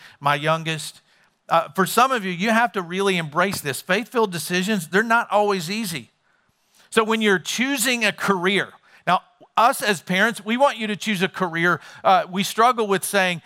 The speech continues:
"Choose a career that makes a lot of money so you don't have to come for me for money." And right, parents, isn't that what we really want to say? But that's not, that's not what I told my kids.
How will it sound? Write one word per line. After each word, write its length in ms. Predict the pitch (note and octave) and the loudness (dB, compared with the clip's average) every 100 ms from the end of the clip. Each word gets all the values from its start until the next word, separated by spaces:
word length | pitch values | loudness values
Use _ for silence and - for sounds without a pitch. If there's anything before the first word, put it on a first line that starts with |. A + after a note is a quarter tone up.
| _ | _
"Choose 260 | - B3+ D4+ | -2 0 0
a 80 | D4+ | 0
career 340 | A3 A#3 A#3+ | 0 2 2
that 140 | G3 F#3 | 2 -2
makes 220 | G3+ G3+ | -2 2
a 40 | |
lot 220 | G3 F#3+ | 4 4
of 40 | F3 | 4
money 240 | G3+ E3 | 0 0
so 140 | - F3 | -4 -2
you 140 | F3 | 2
don't 100 | F#3+ | 2
have 120 | F#3 | 0
to 60 | - | -2
come 200 | F3+ E3+ | -4 -2
for 120 | D3+ | -4
me 280 | C#3+ F3 E3 | -2 -2 -2
for 120 | D3+ | -4
money." 300 | C#3 D#3+ D3 _ _ _ _ _ _ - | 0 0 0 _ _ _ _ _ _ -4
And 260 | F#3 G3 G3+ | -2 0 4
right, 260 | G#3+ G#3+ | 4 4
parents, 340 | E3+ A3 G#3 F3+ | 0 0 0 0
isn't 80 | G3 | 2
that 120 | G#3 | 2
what 140 | G#3 | 2
we 80 | F3 | 0
really 220 | F3 F#3 | 0 2
want 160 | F#3 F3+ | 2 0
to 40 | |
say? 300 | A3 A3 D3 - - - _ _ _ _ _ _ _ - | 2 2 2 -8 -20 -20 _ _ _ _ _ _ _ -4
But 140 | C#4 | 0
that's 220 | A3+ A#3+ | 2 2
not, 300 | D4 A#3 F#3 | 2 2 2
that's 140 | E3+ E3 | -4 2
not 120 | G#3 | 4
what 80 | G#3+ | 4
I 60 | G#3+ | 2
told 220 | A3+ G#3+ | 0 0
my 140 | G3 | 0
kids. 460 | F#3 G3 F#3 F3+ | 0 0 0 -2